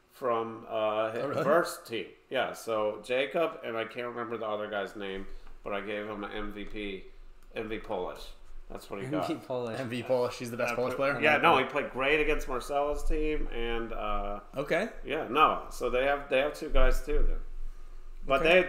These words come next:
Speaker 1: they, they didn't play enough events. They're not gonna go up, right? They only played
Speaker 2: No, no, they're not
Speaker 1: Yeah,
Speaker 2: even
Speaker 1: yeah,
Speaker 2: close.
Speaker 1: yeah.
Speaker 2: They, they played two events so far. This is their third. So, yeah, I mean,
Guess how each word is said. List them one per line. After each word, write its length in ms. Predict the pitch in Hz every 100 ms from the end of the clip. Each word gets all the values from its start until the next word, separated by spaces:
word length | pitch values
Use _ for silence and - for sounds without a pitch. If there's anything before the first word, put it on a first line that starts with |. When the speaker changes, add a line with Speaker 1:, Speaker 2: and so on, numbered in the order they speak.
| 156 170
Speaker 1:
they, 120 | 170
they 100 | 156
didn't 180 | 165 151
play 160 | 156 143
enough 200 | 127 117
events. 400 | 98 107 85 -
They're 160 | 107 107
not 160 | 107
gonna 140 | 101 92
go 220 | 90 82
up, 220 | 78 -
right? 300 | 85 85 107 - - _ - - - - -
They 80 |
only 220 | 98 101 95
played 340 | 101 92 90 85 -
Speaker 2:
No, 300 | 156 135 123
no, 180 | 120 113
they're 140 | 120
not 140 | 117
Speaker 1:
Yeah, 80 | 110
Speaker 2:
even 120 | 98
Speaker 1:
yeah, 60 | 90
Speaker 2:
close. 280 | 85 - -
Speaker 1:
yeah. 80 | 117
Speaker 2:
They, 40 |
they 120 | 123 127
played 220 | 135 123
two 140 | 123
events 280 | 107 92 101
so 80 | 98
far. 180 | 92 90
This 100 | 101
is 60 | 101
their 100 | 98
third. 280 | - 95 - - - - - -
So, 320 | - 156 151 190
yeah, 180 | 185
I 40 | 170
mean, 180 | 170